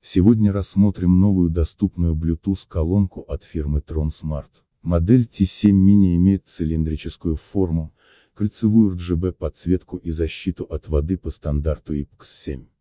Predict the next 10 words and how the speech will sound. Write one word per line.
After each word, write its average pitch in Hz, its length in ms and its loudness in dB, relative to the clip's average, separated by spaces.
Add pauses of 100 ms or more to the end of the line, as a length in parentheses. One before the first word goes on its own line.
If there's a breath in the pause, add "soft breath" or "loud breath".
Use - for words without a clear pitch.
(160)
Традиционно 95 720 4
начнём 92 560 2
обзор 87 460 -2
с - 20 -12
заявленных 80 720 0
характеристик 82 1040 -6
продукта. - 680 -12 (240)
Технические 87 720 0
характеристики. 78 1120 -6 (220)
Модель 87 560 0